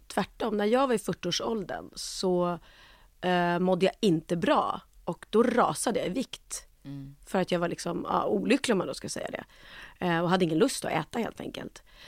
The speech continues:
Speaker 1: Så att egentligen kan man säga tvärtom, att när jag började gå i vikt så må-, började jag må bra igen. Eh, och kanske därför också som jag inte kopplar att jag har gått upp i vikt till att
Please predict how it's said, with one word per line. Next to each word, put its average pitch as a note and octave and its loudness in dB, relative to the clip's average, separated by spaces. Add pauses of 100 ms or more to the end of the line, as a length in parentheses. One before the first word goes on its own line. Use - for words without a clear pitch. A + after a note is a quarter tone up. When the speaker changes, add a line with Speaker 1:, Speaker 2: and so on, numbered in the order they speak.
(140)
Speaker 1:
Så - -2
att - -4
egentligen A3 2
kan B3 4
man G#3+ 2
säga F3 0
tvärtom, F3 -4
att E3 -4
när F3+ -2
jag F3 0
började G3 2
gå C4 0
i G#3 0
vikt F#3 -2
så F#3+ -8
må-, F3 2
började F3+ 0
jag E3+ 2
må E3 4
bra E3+ 2 (320)
igen. - -4 (800)
Eh, - -4
och G3 -2
kanske G3+ 4
därför B3 8
också F#3 0
som F#3+ 2
jag F3 6
inte F3+ 2
kopplar G#3 2
att E3+ 0
jag F3+ 2
har F3 0
gått E3+ -2
upp - -8
i E3+ -4
vikt - -8
till E3+ -2
att - -8